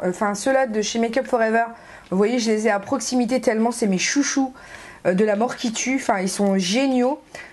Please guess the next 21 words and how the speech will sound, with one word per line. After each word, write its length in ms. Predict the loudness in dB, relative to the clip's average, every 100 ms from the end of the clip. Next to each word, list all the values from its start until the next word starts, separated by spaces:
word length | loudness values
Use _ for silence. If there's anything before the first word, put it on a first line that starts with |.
| -8
Donc, 120 | -4
je 100 | 0
les 220 | 2 2 2
ai, 160 | 2
euh, 100 | 2
tout 160 | 0 -4
près 220 | 0 2
de 80 | 2
moi 280 | 2 2 0
pour 120 | -6
pouvoir 240 | -2 0
les 200 | 0 -2
utiliser. 520 | -4 -2 0 2 2 -2 -10 -12 -14 -2
Euh, 600 | 0 2 2 2 0 0
même 140 | -2 -4
si 180 | -4 -4
j'ai 80 |
pas 100 | -2
utilisé 320 | -4 -4 -4 -4
celui-ci 420 | -4 -6 -6 -6
aujourd'hui. 400 | -4 -2 -2